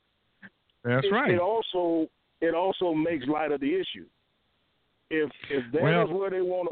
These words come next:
Speaker 2: focus, if that is where they wanna
Speaker 1: Mm-hmm.
Speaker 2: focus, Mister Talk, let them be. Now, if you wanna start a national, a campaign against black on black violence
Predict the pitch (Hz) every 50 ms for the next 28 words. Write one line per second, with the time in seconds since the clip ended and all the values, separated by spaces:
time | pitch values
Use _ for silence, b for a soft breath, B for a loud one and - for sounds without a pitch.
0 | - - 185 196 180 - - 135 139 135 - - _ - 120 117 110 120 135 147
1 | 165 185 175 180 202 202 202 202 196 202 208 208 202 196 - - - - - -
2 | 131 - 135 123 - - - - 123 269 302 - _ _ _ _ _ _ _ _
3 | _ _ _ _ _ _ _ _ - 135 147 151 143 - 190 196 196 190 185 262
4 | 269 254 175 - - - _ _ _ _ - _ _ _ _ _ _ 262 311 -
5 | 156 131 107 92 - _ _ _ _ _ _ _ _ _ _ _ _ _ _ -
6 | 143 135 120 143 165 180 190 196 196 190 190 180 170 - - 170 165 175 180 180
7 | 180 170 156 - - _ _ _ _ _ _ _ _ _ _ _ _ _ - 110
8 | 123 139 147 156 156 - - 165 160 165 165 175 - - _ _ b b b b
9 | _ _ _ _ _ _ _ _ _ _ 120 113 - - 156 156 151 139 - 165
10 | 160 160 175 175 165 143 151 147 143 120 107 98 120 135 143 147 143 - 147 143
11 | 143 131 156 147 147 135 123 135 143 151 160 165 170 165